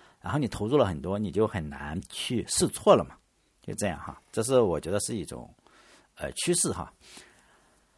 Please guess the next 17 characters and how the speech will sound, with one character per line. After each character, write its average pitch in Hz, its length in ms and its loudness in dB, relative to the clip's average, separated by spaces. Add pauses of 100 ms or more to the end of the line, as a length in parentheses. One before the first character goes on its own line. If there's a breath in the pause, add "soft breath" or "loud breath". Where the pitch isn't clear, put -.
(240 loud breath)
啊， 147 340 2
我 127 140 6
觉 135 80 4
得 202 100 8
这 226 120 4
种 165 160 4
趋 - 200 2
势 196 220 4
是 185 240 2
有 101 180 0
益 107 160 -4
于 117 160 2
咱 90 140 -4
们 92 120 -2
个 180 200 4
人 73 160 -2
的。 85 160 -6